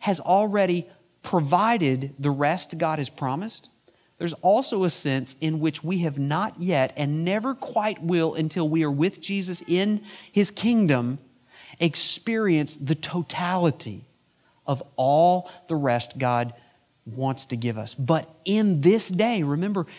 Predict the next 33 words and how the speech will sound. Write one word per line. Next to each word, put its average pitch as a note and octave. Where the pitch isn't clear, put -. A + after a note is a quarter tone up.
this F#3
is G3+
about F#3+
me. E3+
There E3
is F3+
a D3+
rest. C#3
And, D3
and D#3
here's A#3+
what A#3
he's F#3
saying. F#3
If F3+
you're F3+
restless, F3
in E3
some G#3
sense, -
somewhere G#3+
in F#3
your F#3
soul, C3
it E3
is D3+
because E3+
of B2+
the B2
same F#3+
sort D#3
of C3
disobedience D3